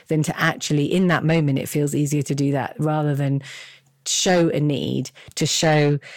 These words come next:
and use language that explains that perhaps I am scared or sad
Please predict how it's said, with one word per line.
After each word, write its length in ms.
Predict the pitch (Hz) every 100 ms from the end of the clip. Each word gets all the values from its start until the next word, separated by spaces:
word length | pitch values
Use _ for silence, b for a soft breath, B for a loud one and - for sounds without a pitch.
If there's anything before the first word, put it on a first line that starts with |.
| B B B B
and 160 | 156
use 380 | 156 185 180 160
language 540 | 160 147 151 143 131
that 180 | - -
explains 600 | - - - 147 139 135
that 120 | -
perhaps 380 | - 117 - -
I 160 | 139 135
am 420 | 135 139 139 135 B B B B B _ _ _ _ _ -
scared 680 | - - 143 135 135 127 - -
or 340 | 143 127 123 -
sad 640 | - - 139 131 123 123